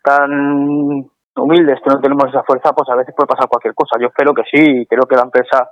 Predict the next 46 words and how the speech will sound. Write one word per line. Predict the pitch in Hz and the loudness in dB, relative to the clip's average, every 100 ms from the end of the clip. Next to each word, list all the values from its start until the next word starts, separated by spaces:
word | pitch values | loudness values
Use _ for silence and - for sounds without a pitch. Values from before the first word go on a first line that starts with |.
| - - _ | -14 -20 _
me | 131 | 0
va | 131 | 0
a | 131 | 2
tener | 131 135 135 | 2 4 4
en, | 135 131 127 - _ _ - | 4 2 -4 -14 _ _ -6
en | 123 131 | -2 0
mente | 143 131 156 | 0 2 2
y, | 170 139 120 113 101 107 | 4 2 0 -4 -4 -6
y, | - 120 | -6 -6
y | |
por | - 117 | -2 0
lo | 113 123 | 0 0
que | 120 127 123 | 0 0 2
he | |
escuchado | 123 - - 135 131 | 0 -2 0 2 2
últimamente, | 131 131 131 131 139 156 151 143 | 0 -2 0 0 0 2 2 2
la | 131 | 0
empresa | 113 120 139 | -4 -2 -2
creo | 135 135 | 0 0
que | 127 | 0
sí, | - 143 | 2 0
pero | - 98 | 2 0
bueno, | 107 110 - 120 | 0 -2 -10 0
yo | 135 | 0
hasta | 131 135 | 2 -2
que | 131 | 0
no | 139 | 2
vea, | 139 143 | 2 2
me | 143 | 2
vea | 139 | 2
anunciado, | 139 131 143 139 127 135 | 0 -2 2 2 2 0
la | 123 | 0
verdad | 123 127 | 2 0
que | 127 127 - - - - - 131 | 0 -4 -6 -20 -16 -16 -8 -4
me | |
puedo | 123 135 | -2 0
esperar | 139 135 | 0 0
cualquier | 135 131 123 | 0 0 0
cosa | 156 160 180 | 0 0 -2
porque | 120 107 | -2 -2
no | |
ha | 113 | -2
pasado | - 117 | 0 -2
otros | - - | -4 -6
años, | 123 - | -4 -6
¿no? | - | -12